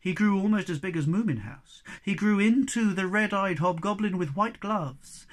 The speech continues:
and when he'd grown enough, he sat down on the grass and he looked at Thingummy and Bob. Go away, you muggly old Ann,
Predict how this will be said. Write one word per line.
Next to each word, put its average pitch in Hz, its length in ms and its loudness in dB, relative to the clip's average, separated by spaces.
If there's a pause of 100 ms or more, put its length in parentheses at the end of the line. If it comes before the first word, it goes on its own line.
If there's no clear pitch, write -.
(180)
and 165 80 -2
when 226 120 2
he'd 269 140 6
grown 226 220 6
enough, 220 340 4
he 156 100 -2
sat - 400 -8
down 180 200 -2
on 165 100 -2
the 156 60 -2
grass 160 400 -4
and 151 100 -4
he 170 100 0
looked - 520 -10 (680)
at - 200 -20 (240)
Thingummy 156 560 0 (520)
and 165 220 -8
Bob. 160 300 -2 (560)
Go 440 280 -2
away, 403 140 -2
you 349 200 4
muggly 311 380 0
old 320 200 2
Ann, 254 340 0